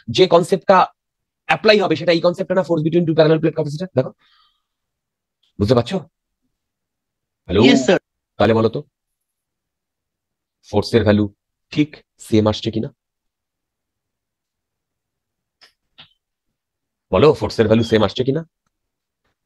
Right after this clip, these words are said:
Speaker 1: আসছে?
Speaker 2: হুম, হুম, হুম, হুম।
Speaker 1: ডাউট থাকলে জিজ্ঞাসা করো।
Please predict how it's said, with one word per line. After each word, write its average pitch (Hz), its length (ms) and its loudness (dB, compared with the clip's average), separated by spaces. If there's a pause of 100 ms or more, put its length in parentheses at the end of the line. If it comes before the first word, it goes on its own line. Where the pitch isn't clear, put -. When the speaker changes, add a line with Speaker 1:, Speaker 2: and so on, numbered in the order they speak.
(2000)
Speaker 1:
আসছে? 170 260 2 (360)
Speaker 2:
হুম, 240 240 6
হুম, 208 240 2
হুম, 190 220 -2
হুম। 190 100 -4 (1500)
Speaker 1:
ডাউট 98 260 0
থাকলে 101 180 0
জিজ্ঞাসা 87 280 -2
করো। 78 140 -8